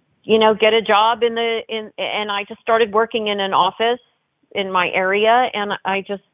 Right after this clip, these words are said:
you know, n-, haven't looked back because, you know, when you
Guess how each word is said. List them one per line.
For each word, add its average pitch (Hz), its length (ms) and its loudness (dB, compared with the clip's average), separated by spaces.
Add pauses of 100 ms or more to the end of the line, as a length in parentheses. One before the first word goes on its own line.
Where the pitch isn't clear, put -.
(140)
you 214 100 0
know, 202 180 2
n-, 208 80 0
haven't 202 380 -2
looked 214 180 2
back 214 320 0
because, 185 300 -2 (580)
you 208 120 -4
know, 208 100 0
when 208 100 0
you 208 80 0